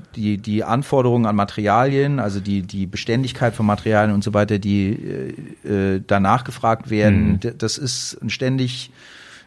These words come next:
Speaker 1: sich steigernder, äh, Anforderungskatalog
Speaker 2: Mhm.
Speaker 1: sozusagen. Ne?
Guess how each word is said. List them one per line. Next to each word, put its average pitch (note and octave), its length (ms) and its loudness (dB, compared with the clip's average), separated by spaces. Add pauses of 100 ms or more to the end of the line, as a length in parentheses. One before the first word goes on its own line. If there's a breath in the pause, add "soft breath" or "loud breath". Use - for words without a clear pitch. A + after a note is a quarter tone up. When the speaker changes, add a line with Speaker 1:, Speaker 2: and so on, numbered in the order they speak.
Speaker 1:
sich - 240 -2
steigernder, G#2 1700 2
äh, - 40 -2
Anforderungskatalog F#2+ 1160 -2
Speaker 2:
Mhm. G2 140 4
Speaker 1:
sozusagen. E2 520 -4
Ne? G2+ 60 -8